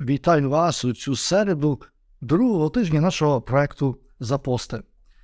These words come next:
Знаєте, живемо в дуже непростий час, в час великих випробувань, час, в якому ми шукаємо присутності Бога, а деколи навіть його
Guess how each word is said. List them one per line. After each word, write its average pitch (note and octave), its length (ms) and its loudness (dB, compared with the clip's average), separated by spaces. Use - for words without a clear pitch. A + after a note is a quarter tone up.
Знаєте, A3 400 4
живемо E3 420 0
в C#3 80 -6
дуже E3 240 0
непростий D#3 600 -2
час, - 340 -10
в - 80 -20
час F3+ 560 -2
великих D#3+ 480 0
випробувань, F#3+ 760 -2
час, - 540 0
в - 20 -6
якому D#3 460 0
ми F#3+ 220 0
шукаємо D3+ 680 -2
присутності C#3 680 -2
Бога, A2+ 320 -4
а B2+ 120 -2
деколи D3+ 300 2
навіть C3+ 280 0
його C3 280 2